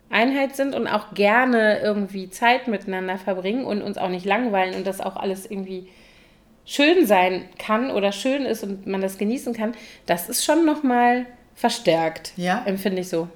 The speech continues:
Speaker 2: Ist bei uns nicht so. Also es, ich glaub, es ist gleich geblieben
Speaker 1: Mhm.
Speaker 2: ungefähr. Ich meine, bei uns hat sich ja dadurch, dass Luzi eben ausgezogen ist, sowieso
Speaker 1: Mhm.
Speaker 2: alles geändert. Und ich hab auch das Gefühl, dass, ähm, jetzt,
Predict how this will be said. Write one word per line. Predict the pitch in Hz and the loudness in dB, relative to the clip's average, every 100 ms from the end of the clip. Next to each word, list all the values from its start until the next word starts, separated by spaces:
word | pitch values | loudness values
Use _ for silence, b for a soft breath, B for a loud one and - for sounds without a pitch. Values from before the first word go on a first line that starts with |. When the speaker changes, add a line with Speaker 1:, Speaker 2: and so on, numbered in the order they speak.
| - | -16
Speaker 2:
Ist | - - | -18 -14
bei | 139 | -14
uns | - 160 - | -12 -14 -14
nicht | 156 - | -16 -16
so. | 165 165 _ _ | -18 -20 _ _
Also | - 160 | -10 -8
es, | 151 - | -8 -10
ich | - - | -14 -4
glaub, | 156 170 | -4 -4
es | 151 | -8
ist | 147 | -12
gleich | - 135 160 | -10 -10 -10
geblieben | - 185 156 151 | -16 -16 -12 -6
Speaker 1:
Mhm. | |
Speaker 2:
ungefähr. | 202 202 196 214 160 - B B B B | -2 0 0 -4 -10 -18 B B B B
Ich | - | -2
meine, | 185 | 0
bei | 175 | 2
uns | 190 | 0
hat | 196 | -4
sich | 180 190 | -4 -4
ja | 175 | -2
dadurch, | 175 190 | -2 -6
dass | - 170 - - - | -8 -10 -12 -18 -10
Luzi | 208 208 - | -10 -8 -6
eben | - - | -6 -4
ausgezogen | 123 196 190 - 190 185 | -6 -6 -10 -10 -8 -6
ist, | 180 | -6
sowieso | 185 180 190 226 | -8 -10 -2 2
Speaker 1:
Mhm. | |
Speaker 2:
alles | 214 208 208 233 | 4 4 0 -4
geändert. | 180 - 185 185 202 220 B B B B B - | -6 -4 -2 -2 -2 -6 B B B B B -4
Und | 180 | -2
ich | 180 | 0
hab | 185 | -2
auch | 175 | -2
das | 185 180 | -4 -4
Gefühl, | 190 180 202 202 | -6 -8 -4 -2
dass, | 185 185 185 - | -2 -4 -8 -8
ähm, | 170 170 170 170 175 | -6 -4 -4 -6 -6
jetzt, | 175 170 - | -4 -4 -8